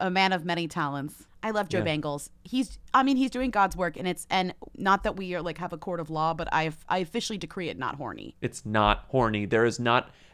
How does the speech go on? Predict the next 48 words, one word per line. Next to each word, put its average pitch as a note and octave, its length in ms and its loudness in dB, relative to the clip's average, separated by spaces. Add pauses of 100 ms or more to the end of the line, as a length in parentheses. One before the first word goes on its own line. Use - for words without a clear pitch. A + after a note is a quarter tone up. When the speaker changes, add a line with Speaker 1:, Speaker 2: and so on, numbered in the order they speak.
(140)
Speaker 2:
I C3+ 60 4
mean, D3 280 0 (260)
the D3+ 80 4
horny F3+ 320 2
meter D#3 400 4
is C3+ 300 2 (460)
below C3+ 460 12
the A#2+ 100 8
line G2+ 380 2
here, G3 140 -4
Speaker 1:
Yeah. - 300 0
Speaker 2:
okay? C3 200 4
It's B2 160 2
not C3+ 320 2
anywhere C3 480 2
above - 280 -2
it. - 140 -8 (140)
Thanks, C#3+ 380 0
Joe. A#2+ 320 8
Thanks, F#3+ 260 2
Ashley. C#3+ 520 4 (200)
Thanks, C3+ 220 2
Vanessa. A2 580 2
Speaker 1:
Okay, G#3+ 160 -8
Speaker 2:
Thanks, B2+ 180 4
Speaker 1:
moving - 40 8 (100)
Speaker 2:
Architectural C#3 320 4
Speaker 1:
on. A#2+ 40 4 (100)
Speaker 2:
Digest. B2 240 8
Speaker 1:
This C4+ 160 2
really F#4 160 2
took - 180 0
us F3 180 0
really F#3+ 140 6
Speaker 2:
Thanks, C4+ 140 2
Speaker 1:
far. D#3 240 8
Speaker 2:
A B2+ 60 2
D. D3 140 -4 (140)
Speaker 1:
This A#3 180 -4
took C#4 220 -6
us A#3+ 140 -4
far. D#3 180 0
Let's E3 160 -2
Speaker 2:
Okay. G#2+ 100 2
Speaker 1:
go G#2 100 0
to F#2 100 -12
the C#3 80 -10
next. - 320 -12